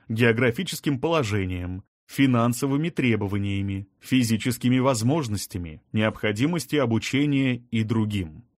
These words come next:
Проведите мозговой штурм, чтобы определить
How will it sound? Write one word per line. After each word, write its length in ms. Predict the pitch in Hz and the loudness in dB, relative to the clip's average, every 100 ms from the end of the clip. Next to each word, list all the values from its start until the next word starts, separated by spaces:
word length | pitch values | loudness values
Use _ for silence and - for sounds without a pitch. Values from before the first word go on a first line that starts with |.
| _ _ _ _ _ _ _ | _ _ _ _ _ _ _
Проведите 560 | 123 117 113 123 226 208 | 0 2 4 2 2 2
мозговой 480 | 160 117 120 120 135 | 0 2 2 2 0
штурм, 560 | - - 151 95 80 - | -2 0 0 0 -4 -14
чтобы 380 | - - 117 110 | -10 -2 2 2
определить 560 | 104 113 113 185 202 | 2 2 2 0 -4